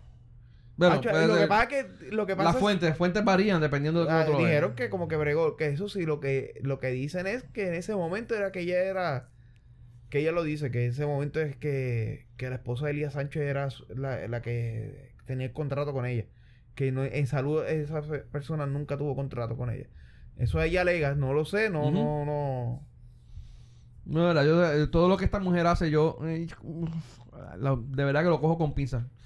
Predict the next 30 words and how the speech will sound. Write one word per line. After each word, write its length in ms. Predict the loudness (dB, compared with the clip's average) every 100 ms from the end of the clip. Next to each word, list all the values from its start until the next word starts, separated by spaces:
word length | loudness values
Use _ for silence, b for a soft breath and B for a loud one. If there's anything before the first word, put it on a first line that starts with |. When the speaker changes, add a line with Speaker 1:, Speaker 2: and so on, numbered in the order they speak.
| b -2
Speaker 1:
Yo 60 | 0
estoy 140 | 2
con 160 | 2 4
Wanda, 360 | 4 4 4
con 200 | 2 2
Mayra 260 | 4 4 4
López 200 | 2 2
Mulero 300 | 2 2 2
en 60 |
ese, 180 | 0 -2 -2
en 80 | -2
ese 120 | -4
aspecto. 420 | -4 -6 -8 -10 -18 -20 B B B B -4
Speaker 2:
Pero 120 | 0
es 40 |
Speaker 1:
Que 60 | 4
Speaker 2:
que 80 | 4
Speaker 1:
ella 40 |
Speaker 2:
yo 60 | 6
a 120 | 4
Speaker 1:
dice 40 |
Speaker 2:
May-, 120 | 4 2
Speaker 1:
que 40 |
Speaker 2:
Mayra, 340 | 2 2 0 0
Mayra, 260 | 0 0
yo 160 | 0 -2
no, 220 | -4 -4 -6 -4
yo 160 | -4
te 80 | -2
preocu-, 360 | -4 -4 -6